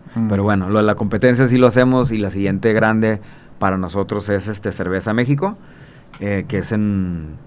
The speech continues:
Speaker 2: octubre y es el, el festival más grande, se podría decir, de cerveza en, en, en el país,
Speaker 1: Ujú.
Speaker 2: o, o el más importante, porque a ese sí todos van, desde
Speaker 1: Ok.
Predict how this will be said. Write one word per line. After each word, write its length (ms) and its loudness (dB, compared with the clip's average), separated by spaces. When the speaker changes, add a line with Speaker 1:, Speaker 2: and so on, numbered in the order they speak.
Speaker 2:
octubre 540 0
y 180 -2
es 140 -4
el, 220 -2
el 140 -4
festival 720 -2
más 340 2
grande, 460 2
se 100 -2
podría 280 0
decir, 300 0
de 120 2
cerveza 560 -2
en, 220 -4
en, 360 -10
en 100 -10
el 100 -8
país, 420 2
Speaker 1:
Ujú. 380 -2
Speaker 2:
o, 60 4
o 40 6
el 60 6
más 200 4
importante, 840 0
porque 1300 2
a 140 2
ese 200 0
sí 140 0
todos 300 6
van, 240 0
desde 920 -4
Speaker 1:
Ok. 40 -8